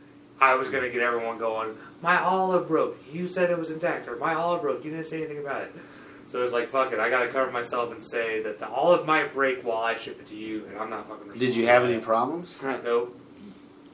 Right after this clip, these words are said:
Speaker 1: And one of my friends sold one, olive intact, but didn't say anything in the thing, and the person emailed him and said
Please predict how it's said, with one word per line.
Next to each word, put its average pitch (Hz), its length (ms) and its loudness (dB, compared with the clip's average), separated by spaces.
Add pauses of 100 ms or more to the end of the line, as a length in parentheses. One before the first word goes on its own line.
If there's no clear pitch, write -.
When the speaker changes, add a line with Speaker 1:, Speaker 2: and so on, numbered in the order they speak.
(360)
Speaker 1:
And 135 340 4 (160)
one 151 140 4
of 147 80 2
my 139 120 2
friends 147 460 0 (100)
sold 127 360 0
one, 127 480 -6 (800)
olive 135 340 6
intact, 127 640 2 (640)
but 127 120 -4
didn't 131 280 -2
say 131 200 -2
anything 131 300 -4
in 127 80 -8
the 127 60 -12
thing, 139 480 -6 (260)
and 113 120 -6
the 107 60 -10
person 117 360 -2
emailed 113 380 -6
him 107 80 -6
and 104 100 -12
said 107 320 -4